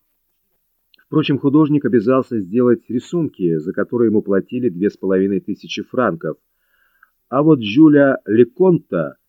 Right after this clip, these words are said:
явно нежелательного спутника, на этот раз из команды исключили. Должно быть, он отомстил за свою отставку, во всех подробностях расписав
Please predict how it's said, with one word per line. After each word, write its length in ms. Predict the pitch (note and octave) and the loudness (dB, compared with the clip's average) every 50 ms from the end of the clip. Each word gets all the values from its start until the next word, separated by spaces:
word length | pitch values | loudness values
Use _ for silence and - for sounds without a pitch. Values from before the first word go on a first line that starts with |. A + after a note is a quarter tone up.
| _ _ _ _ _ _ _ _ - | _ _ _ _ _ _ _ _ -10
явно 680 | - F3 G3+ G3 E3 A#2 G2+ G2+ F#2 F2+ F2 E2+ - _ | -4 -2 0 0 0 0 0 0 0 0 -2 -2 -4 _
нежелательного 720 | - A2+ B2 A2 B2+ C3+ C3 A#2 F#2+ - G2 F2+ F2+ F#2 F#2+ | -4 -4 -2 0 2 2 2 2 0 -2 -4 -4 -2 -2 -2
спутника, 680 | - - - G#3 E3+ F#3 F3+ F3 - E3+ D#3+ D#3 D3 _ _ _ _ _ _ _ _ _ _ _ _ | -4 -6 -12 -10 -4 -2 -4 -2 0 -2 -2 -2 -4 _ _ _ _ _ _ _ _ _ _ _ _
на 180 | G#2+ B2+ D#3+ F3+ | -4 0 0 2
этот 220 | E3+ E3+ - C#3 | 0 0 -2 -2
раз 200 | C#3+ D3 - - | -4 -4 -4 -6
из 100 | A2+ - | -10 -8
команды 560 | - G#2+ F#2+ F#2+ G2+ G#2 G#2+ G#2+ G2 G#2+ G#2 - | -6 -6 -4 -2 -2 -2 -4 -2 -2 -4 -4 -4
исключили. 680 | A2+ G#2+ - - G#2 G2+ - - F#2+ D#2+ C#2+ C2+ - _ _ _ _ _ _ _ _ _ _ _ _ _ - | -8 -12 -10 -10 -10 -10 -10 -8 -8 -8 -8 -10 -12 _ _ _ _ _ _ _ _ _ _ _ _ _ -6
Должно 300 | A2+ A#2+ B2+ G2+ C#3+ D3+ | -4 -4 -2 0 0 0
быть, 180 | C3+ C3 - _ - | 0 0 -2 _ -6
он 300 | C3+ C3 C3 A#2+ - _ _ _ - | -4 -2 -2 -4 -6 _ _ _ -8
отомстил 640 | A2+ A2+ - C3+ B2 B2+ A#2 - _ - A#2 G2+ F2+ | -8 -8 -6 -6 -6 -6 -8 -12 _ -8 -6 -4 -2
за 100 | F#2+ F2+ | -4 -4
свою 240 | - - F#2+ F#2 | -4 -4 -4 -4
отставку, 640 | F#2 - - - E3+ F3 E3 _ - E3+ D#3 C#3 C#3 _ _ _ _ _ _ _ - | -4 -6 -8 -6 -6 -6 -6 _ -2 -2 -2 -2 -4 _ _ _ _ _ _ _ -6
во 100 | A#2+ C3 | -6 -6
всех 220 | B2 - G#3 G3 - | -4 -4 -6 -4 -2
подробностях 680 | E3+ D3+ D3+ F3 D#3+ D#3 D3+ - - D3 C#3+ - - | -2 2 2 2 2 2 0 -2 -4 -8 -8 -6 -6
расписав 640 | B2+ - _ _ - B2 - - - C#3+ C#3 C3 | -8 -8 _ _ -12 -12 -12 -8 -4 -4 -4 -4